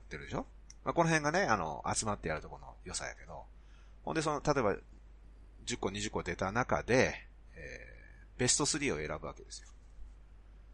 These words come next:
ほいで、じゃあその中から、じゃあどれやる？みたいなんで、えーと、自分で決めて、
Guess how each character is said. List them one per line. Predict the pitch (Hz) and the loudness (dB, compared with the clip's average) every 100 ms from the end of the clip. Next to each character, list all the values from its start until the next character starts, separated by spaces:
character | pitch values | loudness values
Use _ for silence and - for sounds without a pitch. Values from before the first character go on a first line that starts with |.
| - - - | -20 -20 -4
ほ | 147 | 6
い | |
で、 | 185 135 78 - - - - | 10 10 8 2 -12 -18 2
じ | 127 | 4
ゃ | |
あ | 104 | 4
そ | 123 | 2
の | 135 | 2
中 | 127 120 113 117 | 2 6 6 8
か | 196 | 12
ら、 | 165 92 71 - - | 12 12 10 -2 -2
じ | 95 | 2
ゃ | 82 | 2
あ | - - | 0 0
ど | 107 | 2
れ | 90 | 2
や | 71 | 2
る？ | 104 | -2
み | 87 | -2
た | 73 65 | -8 -10
い | |
な | - | -12
ん | - | -6
で、 | 98 73 - - - | -4 -4 -8 -16 -14
え | - 73 | -12 -12
ー | |
と、 | - | -8
自 | - 92 | -6 -6
分 | 87 82 | -8 -10
で | 80 | -12
決 | - 92 | -10 -10
め | - | 0
て、 | 113 92 - | 2 2 0